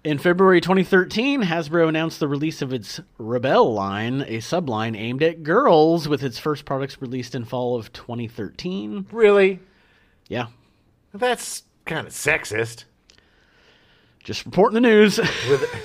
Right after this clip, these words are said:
Speaker 2: were they all rose gold colored?
Speaker 1: They were all pink.
Speaker 2: Yeah.
Speaker 1: Hot pink.
Speaker 2: Ugh.
Speaker 1: Yeah. No, I don't know. I, it's just one of those, like, they were, I, I,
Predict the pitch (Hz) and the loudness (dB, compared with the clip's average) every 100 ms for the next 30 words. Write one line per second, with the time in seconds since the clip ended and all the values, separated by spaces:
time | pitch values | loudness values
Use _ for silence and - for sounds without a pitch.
0 | - - - - 147 131 127 113 120 110 | -16 -20 -20 -8 -4 -2 -2 -2 -2 -2
1 | 104 113 117 107 113 110 117 113 120 120 | 0 2 0 0 0 2 0 -6 -4 -4
2 | 117 117 - 139 110 - - - _ 113 | -4 -8 -4 -2 -2 -4 -14 -18 _ -8
3 | 95 120 87 92 104 85 - 98 - _ | -6 -6 -8 -14 -12 -12 -12 -14 -14 _
4 | - - - - 143 90 82 - - 50 | -20 -20 -20 -8 -4 -4 -6 -8 -14 -16
5 | 71 - 98 110 110 113 113 98 175 190 | -16 -16 -12 -8 -6 -6 -6 -8 -12 -12
6 | 196 - _ _ 117 92 85 80 78 - | -14 -16 _ _ -16 -14 -12 -14 -14 -14
7 | 90 139 135 - - 143 170 | -12 -8 -8 -8 -10 -10 -12